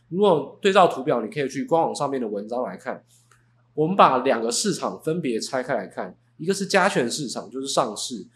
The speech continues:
一个是上柜市场，就O T C。基本上现在的融券呢，都持续的在减少，没有为什么，因为融券即将要强制回补，这个减少的回补潮啊，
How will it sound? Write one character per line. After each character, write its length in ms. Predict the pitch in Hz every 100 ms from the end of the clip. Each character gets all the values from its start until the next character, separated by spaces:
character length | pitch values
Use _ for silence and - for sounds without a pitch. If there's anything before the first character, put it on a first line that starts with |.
| _
一 80 | 147
个 100 | 202
是 60 | 202
上 260 | 202 160
柜 160 | 165 143
市 220 | - 135
场， 200 | 123 117
就 100 | 123
O 120 | 131
T 200 | 127 131
C。 340 | 127 123 117 120 _ _ _ _ _ -
基 120 | 240
本 140 | 226 165
上 160 | 175
现 180 | 165 208
在 100 | 190
的 100 | 143
融 200 | 117 120
券 220 | 180 139
呢， 120 | 120 120
都 100 | 143
持 180 | -
续 120 | 123 147
的 80 |
在 120 | 131 120
减 240 | 113 98
少， 340 | 104 104 90 -
没 140 | 170
有 80 | 175
为 180 | 156 131
什 140 | 123
么， 180 | 95 -
因 160 | 135 147
为 280 | 147 117 - _
融 180 | 127 123
券 180 | 175 135
即 140 | 117
将 160 | 123 131
要 60 |
强 180 | 127 104
制 120 | 117
回 220 | 110 101 95
补， 200 | 98 - _ _ _
这 100 | -
个 340 | 233 175 - - _ _ _
减 240 | - 147 196
少 260 | 202 131
的 460 | 110 107 95 85 - _
回 200 | - 139
补 160 | 175 123
潮 260 | - 107
啊， 180 | 98 98